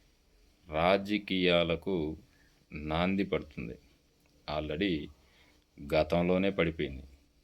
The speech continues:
అయితే ఈడ విచిత్రమైన విషయం ఏంటంటే, ఆ రోజు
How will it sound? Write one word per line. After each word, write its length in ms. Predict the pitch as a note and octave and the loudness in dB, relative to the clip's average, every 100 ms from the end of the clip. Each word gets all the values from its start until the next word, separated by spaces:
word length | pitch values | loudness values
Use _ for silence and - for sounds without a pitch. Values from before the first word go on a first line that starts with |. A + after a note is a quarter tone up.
| _ _ _ _ _ _ _ _ _ _ - | _ _ _ _ _ _ _ _ _ _ -4
అయితే 520 | G2 - G#2+ E2 F2+ | -2 2 4 4 2
ఈడ 200 | - E2+ | 0 -2
విచిత్రమైన 720 | E2 F2 A2+ - A2 G2+ F2+ | 0 0 -4 -2 0 2 0
విషయం 460 | E2+ D#2+ D#2 E2+ D#2 | -2 -4 -4 -6 -6
ఏంటంటే, 560 | D2 D2+ D#2 B1 A1+ - _ _ _ _ _ _ _ _ _ _ _ _ _ _ _ - | -6 -8 -6 -6 -8 -12 _ _ _ _ _ _ _ _ _ _ _ _ _ _ _ -6
ఆ 180 | F2 G2 | -2 0
రోజు 680 | G#2+ A2+ A2+ A2+ E2 F2 | 4 4 4 2 0 -2